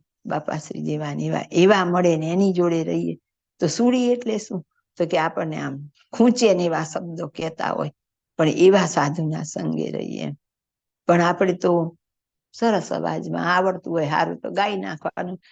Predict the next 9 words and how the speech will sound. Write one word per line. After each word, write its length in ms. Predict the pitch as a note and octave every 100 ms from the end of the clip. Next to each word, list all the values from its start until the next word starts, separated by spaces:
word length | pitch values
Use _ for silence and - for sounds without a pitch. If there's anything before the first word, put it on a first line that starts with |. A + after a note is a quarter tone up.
| - _
અને 180 | - F3+
નહીતર 300 | F#3+ F#3+ F#3
પછી 280 | D#3+ C#3 D#3
ફટાફટ, 580 | - G3+ D#3+ - - -
ફટાફટ 500 | E3+ E3 D#3 C#3+ D#3 - _ _ _ _
ચોકડી. 420 | G#3 G3+ - D#3+
આજનો 300 | - E3+ E3+
નિયમ 360 | E3 E3 E3 D#3+
પૂરો, 320 | - - A#3